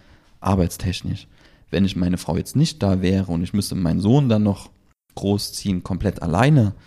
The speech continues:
ähm, dann könnte ich jetzt zum Beispiel auch diese Podcast-Episode in diesem Moment nicht aufnehmen. Oder mein Sohn hätte dann halt viel, viel eher in die Brem-, Fremdbetreuung gehen müssen, aber trotzdem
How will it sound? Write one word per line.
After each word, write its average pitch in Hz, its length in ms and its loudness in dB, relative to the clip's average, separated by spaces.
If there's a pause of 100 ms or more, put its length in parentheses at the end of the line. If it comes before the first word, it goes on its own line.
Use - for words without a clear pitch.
(480)
ähm, 90 260 -2
dann 95 180 4
könnte 101 180 6
ich 95 60 0
jetzt 85 140 2
zum 87 100 0
Beispiel 82 300 4
auch 98 60 4
diese 95 180 2
Podcast-Episode 92 1120 2 (380)
in 90 140 0
diesem 107 200 4
Moment 95 380 6
nicht 101 220 2
aufnehmen. 92 600 2 (520)
Oder 110 480 8
mein 95 240 2
Sohn 98 220 4
hätte 90 200 0
dann 90 180 0
halt 82 160 -2
viel, 113 200 2
viel - 220 2
eher 101 160 6
in 104 60 6
die 95 60 4
Brem-, - 320 2
Fremdbetreuung 117 680 2
gehen 113 200 6
müssen, 120 340 2
aber 110 160 -2
trotzdem 90 520 -2